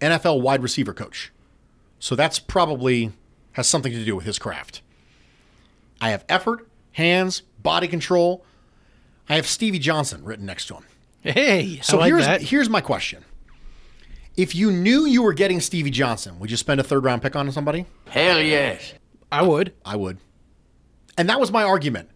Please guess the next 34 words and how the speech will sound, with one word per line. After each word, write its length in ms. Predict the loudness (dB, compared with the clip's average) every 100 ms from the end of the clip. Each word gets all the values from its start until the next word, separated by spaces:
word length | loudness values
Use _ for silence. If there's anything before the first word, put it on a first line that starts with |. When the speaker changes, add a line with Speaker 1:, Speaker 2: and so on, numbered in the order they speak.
| _ -4
Speaker 1:
with 160 | -2 2
Van 200 | 0 0
Jefferson. 440 | -4 -6 -12 -12 _ _ _ -12
If 140 | -6 -2
you 120 | -2
knew 300 | 0 2 2
you 200 | 2 2
were 140 | 4 2
getting 320 | 2 0 0
someone 300 | -2 0 0
who, 200 | -2 -4 -10 -10
Stevie 260 | -2 0
Johnson 320 | 2 2 2 0
was 100 | 0
not 140 | 0
an 80 | 0 -2
unbelievably 580 | 0 0 0 -2 -4
dynamic 460 | -2 -2 -2 -6 -6
athlete, 460 | -10 -6 -4 -4 -6 _ _ _ _ _ _ _ _ _ _ _ _ _ -10
but 320 | 0 0 0 -12 -20 _ -6
if 140 | -2
you 100 | 0
knew 280 | 2 4 4
you 160 | 4 4
were 120 | 4
getting 340 | 4 2 2
that 140 | 2 2
ability 380 | 2 0 0 -2
to 100 | -2
separate 420 | 0 0 2 0
in 60 |
the 60 | 0
short 300 | 0 0 2
area 420 | 2 2 -2 -12